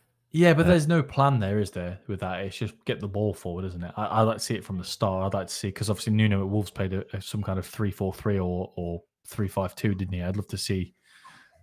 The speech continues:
Speaker 1: love to see him mix it up a bit, 'cause he's been quite strict with the four two three one, hasn't he,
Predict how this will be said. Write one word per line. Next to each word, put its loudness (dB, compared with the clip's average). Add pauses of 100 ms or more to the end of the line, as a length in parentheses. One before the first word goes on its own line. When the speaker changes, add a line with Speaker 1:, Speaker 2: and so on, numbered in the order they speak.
(280)
Speaker 1:
love 2
to -6
see 6
him 6
mix 0
it 2
up 0
a 2
bit, 0
'cause -12
he's -4
been 4
quite 4
strict 0
with -4
the -4
four -2
two -4
three -4
one, 2
hasn't 0
he, -8